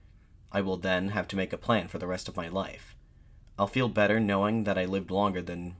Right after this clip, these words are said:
Ryunosuke Atugawa, than Ryunosuke Akutagawa. But then, I'll, but then, I'll have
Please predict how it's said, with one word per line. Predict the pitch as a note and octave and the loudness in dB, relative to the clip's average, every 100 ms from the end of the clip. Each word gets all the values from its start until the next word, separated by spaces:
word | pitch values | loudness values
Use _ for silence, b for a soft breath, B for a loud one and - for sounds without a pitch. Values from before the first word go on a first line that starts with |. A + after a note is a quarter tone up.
| - E2 | -16 -8
Ryunosuke | F#2+ G#2 G#2 F#2 - A#2 - F2 - | -2 0 0 0 0 0 0 -4 0
Atugawa, | F#2 - - G2 F#2 - - - b b b b b - - - - - - - - - - - - - - - - - - - - | -2 -2 2 4 2 -2 -16 -20 b b b b b -20 -20 -20 -20 -20 -20 -20 -20 -20 -20 -20 -20 -20 -20 -20 -20 -20 -20 -16 -10
than | F2+ F2+ F2+ F2+ D#2 - - - - F#2+ | -2 0 0 -2 -6 -12 -20 -20 -14 -4
Ryunosuke | G#2 A#2 A2 F#2 - B2 A#2+ F2+ F2 - - | 2 4 4 2 0 0 0 -2 -2 -6 -4
Akutagawa. | F#2+ - A#2 G#2 E2+ G2 F#2+ - - - - - b b b b b b b b b - | -2 0 0 0 0 0 0 0 -10 -14 -20 -20 b b b b b b b b b -6
But | G2+ G2 - | 0 0 2
then, | G#2+ G#2+ - - - - - - | 2 2 -2 -16 -20 -20 -18 -2
I'll, | F#2+ F#2+ E2+ D#2+ - - - - - - b b b | 2 2 0 -8 -20 -20 -20 -20 -20 -20 b b b
but | - F#2+ F#2+ | -4 -2 2
then, | A2+ - - - - | 2 2 -6 -18 -8
I'll | F#2 F#2 | -4 0
have | G#2+ A2 | 2 2